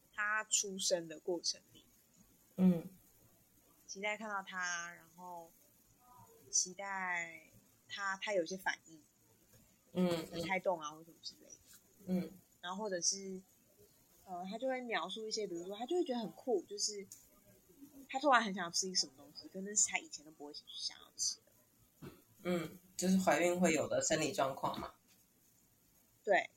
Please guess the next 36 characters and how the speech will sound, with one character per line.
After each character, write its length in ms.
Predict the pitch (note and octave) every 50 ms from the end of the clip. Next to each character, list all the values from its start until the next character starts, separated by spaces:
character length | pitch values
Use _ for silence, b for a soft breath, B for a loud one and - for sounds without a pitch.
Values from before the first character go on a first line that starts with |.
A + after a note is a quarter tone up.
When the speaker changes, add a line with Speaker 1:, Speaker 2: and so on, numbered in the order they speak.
| _ _
Speaker 1:
或 100 | - C#4+
者 100 | C4 A#3
是 160 | A3+ B3+ C4
她 640 | B3+ B3 B3 B3 A#3+ A#3+ A#3 A#3 A3+ A3+ A#3 A#3+ - - -
可 60 | G#3
能 140 | F#3+ F#3 F#3
以 100 | F#3+ G3
前 220 | F#3+ - F#3 F3+ G3
就 100 | A3+ A#3
超 180 | - - A3+
喜 100 | A3+ A3+
欢， 160 | F#3 E3+ E3 - -
超 220 | - - - A#3 A#3+
喜 100 | - G#3
欢 120 | E3+ E3
吃 120 | - F3+ F#3+
香 180 | F#3 F#3 F3+
草 120 | - D#3 C#3+
冰 160 | D3 D3 D3
淇 160 | - - -
淋。 680 | _ _ _ _ _ _ _ _ _ _ - - F3+
Speaker 2:
嗯。 220 | F3 E3+ - - - -
Speaker 1:
可 80 | G3+
她 120 | G3+ G#3+ G#3+
现 100 | G#3+ G#3+
在 140 | G#3 G#3 G3+
只 160 | F#3+ - E3+
要 120 | D#3+ E3
一 60 | F3
吃 200 | E3+ - F#3 E3
到 100 | E3+ F3
香 140 | E3+ - -
草， 80 | - - -
她 80 | - -
就 120 | - C#3+
吐。 120 | - _